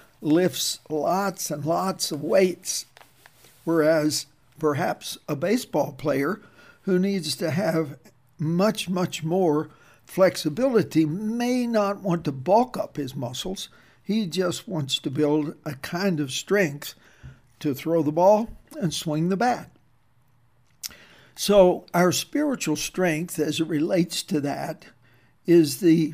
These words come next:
repetition of practices which will strengthen our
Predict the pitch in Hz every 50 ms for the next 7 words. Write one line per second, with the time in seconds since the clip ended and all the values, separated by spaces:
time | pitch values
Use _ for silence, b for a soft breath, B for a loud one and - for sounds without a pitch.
0 | 151 - - 196 180 170 160 - 156 135 - - - 262 320 - - - 151 135
1 | 175 196 220 240 - - _ _ _ b b b b b b b b b _ -
2 | 151 165 165 156 160 170 165 147 143 - - - - - - - - 180 185 208
3 | 240 240 - - 147 131 135 - 147 131 131 151 170 165 - - 202 165 - _
4 | b b b b b b b b - 170 180 180 175 - - - 165 170 175 175
5 | 165 160 160 160 - - - - - - - - - - - 170 185 202 220 247
6 | 277 - - - 160 156 156 160 151 156 170 165 160